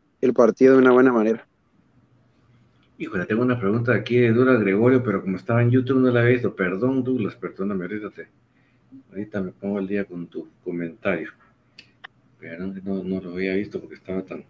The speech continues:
Speaker 2: concentrado y platicando aquí con los muchachones que me despisté con lo que estabas poniendo, pero ahorita te lo,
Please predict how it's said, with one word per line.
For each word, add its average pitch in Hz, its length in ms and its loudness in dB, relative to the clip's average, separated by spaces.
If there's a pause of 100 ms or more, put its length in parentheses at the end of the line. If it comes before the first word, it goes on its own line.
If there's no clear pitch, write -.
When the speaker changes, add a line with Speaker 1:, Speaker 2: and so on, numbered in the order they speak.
(100)
Speaker 2:
concentrado 92 540 -4
y 95 80 0
platicando 92 480 -4
aquí 92 120 -4
con 98 140 -2
los 92 80 0
muchachones 95 580 -4
que - 240 -8 (1040)
me 80 120 -14
despisté 87 520 -8
con - 140 -6
lo 90 100 -2
que - 80 -20
estabas 90 320 -2
poniendo, 85 340 -8
pero 85 180 -6
ahorita 110 400 -6
te - 140 -8
lo, 78 180 -8